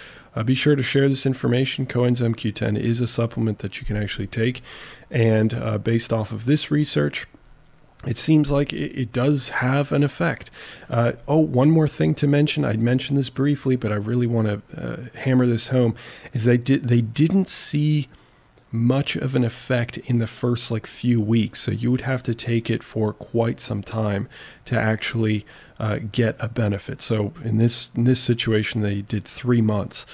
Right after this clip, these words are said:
And then you would want to, of course, plot that based off of how many migraines are you experiencing, uh, in a one month period. So if you experience four migraines and then you start taking coenzyme Q ten for three months, something like that,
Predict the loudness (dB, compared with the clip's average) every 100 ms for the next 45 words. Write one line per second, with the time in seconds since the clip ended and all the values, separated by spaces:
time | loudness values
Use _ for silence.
0 | -18 -20 -6 2 4 6 6 6 4 2
1 | 2 2 2 0 0 0 -2 -4 -4 -6
2 | -4 -2 -2 0 -2 -2 -2 -2 -4 -4
3 | -6 -6 -10 -2 4 6 6 4 2 0
4 | -2 -2 -2 -2 -6 -14 -20 -20 -6 2
5 | 4 4 4 4 4 0 -6 0 4 4
6 | 4 0 -2 -2 -2 -4 -14 -20 _ -4
7 | -4 0 2 4 4 2 4 4 4 0
8 | -4 -4 -2 0 -4 -8 -18 -20 -20 _
9 | -4 -2 -2 -2 -4 -4 -4 -2 0 -2
10 | -4 -12 -16 -4 2 4 4 4 2 2
11 | 2 0 -2 -6 -2 2 2 0 -2 -2
12 | -2 -4 -6 -6 -4 0 0 0 -4 -4
13 | -6 -4 0 0 -2 -2 -2 -4 -2 2
14 | 2 4 2 0 -4 -8 -10 -6 -4 -2
15 | -2 -4 -2 0 0